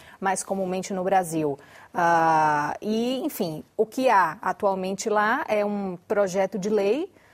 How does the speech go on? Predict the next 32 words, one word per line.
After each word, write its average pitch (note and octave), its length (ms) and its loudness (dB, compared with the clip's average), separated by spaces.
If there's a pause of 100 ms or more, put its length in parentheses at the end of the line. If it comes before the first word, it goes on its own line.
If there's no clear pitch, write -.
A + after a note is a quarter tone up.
(140)
pra G#3 200 2
que A3+ 340 -6 (100)
também C4 480 0
haja B3 320 0
essa A#3 220 -2
questão A#3 300 -4
do A#3 100 -2
consentimento. B3+ 840 -4
Atualmente, G#3+ 600 -2
o - 20 -6
Brasil A#3+ 440 -2
é, A#3 240 -2
é - 20 -4
da G#3+ 100 -2
mesma A3+ 300 -4
forma, D3+ 460 -6
não D#3 120 -6
é? F#3 160 -2
A, D#3+ 400 -4
o, E3 380 -6
o - 40 -2
estupro A#3 460 -2
é G#3 40 -4
considerado F#3+ 600 -4
só G#3 220 -2
quando G3 300 -4
há G3 140 2
a F#3+ 40 -4
coação G#3+ 560 -2
ou G3+ 80 0
a G3 60 0
violência. F3 520 -2